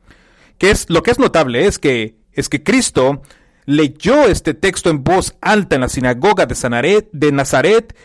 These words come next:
como se registra en Lucas cuatro dieciocho, y proclamó que la profecía se cumplió,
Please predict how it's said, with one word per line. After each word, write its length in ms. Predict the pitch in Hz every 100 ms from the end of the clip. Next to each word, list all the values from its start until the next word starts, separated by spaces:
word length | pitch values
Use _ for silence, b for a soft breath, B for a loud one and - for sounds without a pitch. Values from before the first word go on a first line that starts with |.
| b -
como 300 | 170 147 135
se 140 | 143
registra 400 | 135 143 170 180
en 60 | 156
Lucas 320 | 165 147 -
cuatro 340 | 233 240 170
dieciocho, 420 | 147 - 208 190
y 60 | 170
proclamó 840 | - 196 202 190 220 277 185 165
que 80 | 165
la 120 | 160
profecía 560 | - 143 156 - 220 214
se 220 | - 196
cumplió, 560 | 180 165 - 208 233